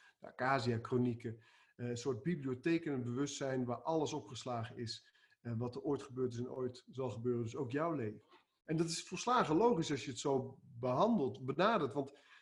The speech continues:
dat, die oceaan is het nu. En in het nu bestaat geen verleden of toekomst. Dus alles wat er is, is in het nu. Dus kun je in feite bij alle, alle kennis en ervaring en wijsheid, ehm, kun je, eh, in dit moment.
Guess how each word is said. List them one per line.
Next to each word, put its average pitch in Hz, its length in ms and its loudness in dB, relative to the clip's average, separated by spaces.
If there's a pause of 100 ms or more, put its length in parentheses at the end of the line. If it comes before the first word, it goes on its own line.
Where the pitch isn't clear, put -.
(140)
dat, 151 280 0 (240)
die 147 240 4
oceaan 185 480 6
is 143 160 0
het 139 160 -8
nu. 190 420 10 (520)
En 156 140 -2
in 180 140 6
het 156 140 12
nu 190 280 10
bestaat 220 400 2
geen 165 200 6
verleden 127 400 6
of - 180 -6
toekomst. 120 600 -4 (180)
Dus - 240 -6
alles 208 300 10
wat 165 180 6
er 190 80 -2
is, 190 340 8
is 214 200 2
in 190 140 8
het 123 140 2
nu. 131 240 2
Dus - 480 -2 (160)
kun 208 200 6
je 160 180 8
in 151 140 2
feite 180 400 2
bij - 140 -6
alle, 180 500 2
alle 196 400 2
kennis 180 380 6
en 139 120 -4
ervaring 139 480 -2
en 123 100 -2
wijsheid, 127 480 -4 (520)
ehm, 117 440 2 (340)
kun 214 260 6
je, 117 280 4
eh, 123 320 -4
in 135 280 0
dit 139 200 -4
moment. 185 380 -6